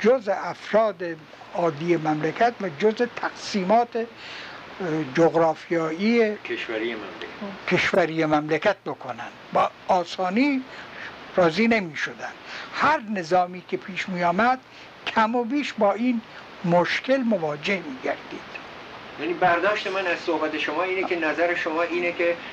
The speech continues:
Speaker 2: اگر کوشش می‌شد که انجمن‌های ایالتی و ولایتی در میون اون ایلات اشایر تشکیل بشه، این عملاً قابل اجرا نبود، به خاطر اینکه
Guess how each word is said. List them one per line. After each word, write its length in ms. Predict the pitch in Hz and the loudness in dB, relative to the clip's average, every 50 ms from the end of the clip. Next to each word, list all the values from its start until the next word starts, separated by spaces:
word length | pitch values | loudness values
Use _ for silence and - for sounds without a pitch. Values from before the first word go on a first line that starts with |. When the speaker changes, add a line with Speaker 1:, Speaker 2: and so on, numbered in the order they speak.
| - - - | -14 -6 -2
Speaker 2:
اگر 440 | 147 170 180 175 180 165 156 131 123 - - - - - - | 0 0 2 2 4 4 4 2 0 -4 -10 -14 -14 -12 -4
کوشش 500 | - 156 143 143 - 202 196 196 - - | -4 -2 -2 0 0 0 0 0 0 -4
می‌شد 300 | 143 131 127 - 131 120 - - | -4 -4 -2 -2 -2 -4 -2 -2
که 140 | 123 110 - - - - - 147 | -2 -2 -2 -4 -8 -10 -4 -4
انجمن‌های 800 | 147 151 143 139 143 139 135 135 131 - 151 139 131 135 139 131 - | -2 -2 0 0 0 0 0 0 0 0 0 0 2 0 -2 -2 0
ایالتی 580 | 143 139 135 127 127 123 104 101 98 - 147 131 | 0 2 4 4 4 4 4 2 -2 -4 -6 -2
و 160 | 123 131 127 | 0 0 0
ولایتی 680 | 123 127 123 120 127 123 120 117 117 117 - - 135 123 117 127 | 2 2 2 2 4 2 2 2 0 -2 -4 -8 -12 -8 0 2
در 240 | 123 120 117 117 | 2 4 2 0
میون 340 | 127 127 120 120 123 123 120 | -2 -6 -6 -4 -4 -2 -2
اون 200 | 117 117 120 123 - - | -4 -4 -4 -6 -8 -8
ایلات 380 | 123 120 120 120 117 117 - - - | -8 -2 0 2 2 0 -2 -4 -4
اشایر 400 | 117 113 - 123 113 110 113 113 | -4 -2 -2 -2 -2 -2 -4 -4
تشکیل 500 | - 123 120 117 - - - 127 117 113 110 110 113 | -4 -4 -6 -6 -6 -10 -10 -10 -10 -10 -10 -2 2
بشه، 400 | - - - - 175 180 190 185 - - - - - - - | 2 2 2 2 2 0 0 -2 -4 -10 -14 -14 -14 -4 -2
این 140 | 185 185 180 | 0 0 2
عملاً 540 | 156 151 143 147 143 139 147 160 170 175 165 143 139 | 0 0 0 2 0 2 2 2 0 0 -2 0 2
قابل 300 | 131 127 131 135 139 143 | 2 2 2 2 0 0
اجرا 320 | 147 139 120 123 139 147 160 | -2 -2 0 2 2 2 4
نبود، 400 | 165 165 175 180 196 196 170 156 | 2 2 0 0 0 -2 0 0
به 100 | 160 151 | -2 0
خاطر 320 | - 156 143 131 135 170 | 2 2 2 2 2 0
اینکه 440 | 170 180 180 180 - - 190 190 | 2 2 0 0 0 0 0 0